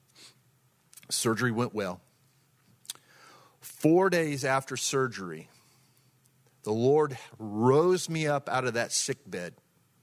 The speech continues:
and gave me the ability to walk out of that hospital after having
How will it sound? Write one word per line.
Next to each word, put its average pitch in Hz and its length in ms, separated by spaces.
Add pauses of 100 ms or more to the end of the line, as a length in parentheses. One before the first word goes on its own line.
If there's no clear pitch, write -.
(960)
and 117 280
gave 156 420
me 139 480
the 123 200
ability 104 640 (240)
to 110 100
walk 107 600
out 147 120
of 147 40
that 131 160
hospital 113 640 (400)
after 117 300
having 98 400